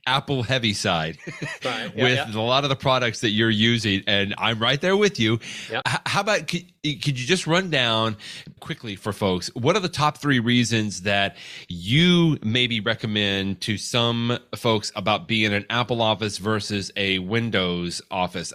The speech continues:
Speaker 1: I know that, I know that some lawyers, depending on your practice and your firm, you may not even have a choice. I get that. But if you do have an option as to what you wanna pick, Mike, what would you say would be some of the reasons you would steer people toward an Apple,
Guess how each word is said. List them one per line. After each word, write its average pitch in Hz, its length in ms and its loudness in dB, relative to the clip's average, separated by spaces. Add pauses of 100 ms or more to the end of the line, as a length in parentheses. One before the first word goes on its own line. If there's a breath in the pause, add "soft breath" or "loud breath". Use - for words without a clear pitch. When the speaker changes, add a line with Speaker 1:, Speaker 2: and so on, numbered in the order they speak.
(120)
Speaker 1:
I 104 80 0
know 143 160 0
that, 143 160 -8
I 127 120 -2
know 165 160 2
that 135 120 -6
some 156 260 2
lawyers, 131 360 2
depending 131 320 0
on 113 120 2
your 95 100 -6
practice 139 480 -2
and 98 100 -4
your 95 80 0
firm, 131 260 0
you 107 100 2
may 120 140 0
not 135 160 0
even 107 180 -2
have 95 120 -6
a 87 60 -10
choice. 160 580 2 (280 loud breath)
I 170 80 -6
get 180 280 -2
that. 92 320 0 (380 loud breath)
But 131 420 0
if 139 260 0
you 139 240 4
do 240 420 0
have 143 240 -2
an 127 160 0
option 95 640 0
as 104 260 0
to 104 120 -2
what 101 240 -2
you 123 100 2
wanna 110 220 2
pick, 123 300 -8
Mike, 92 220 0 (340 loud breath)
what 123 380 0
would 135 200 -4
you 139 140 0
say 113 440 2
would 101 160 -4
be 107 100 0
some 123 180 0
of 117 60 -2
the 107 80 0
reasons 107 420 0
you 107 140 4
would 101 140 2
steer 123 280 2
people 104 360 -6
toward 101 320 0
an 95 160 -6
Apple, 117 580 0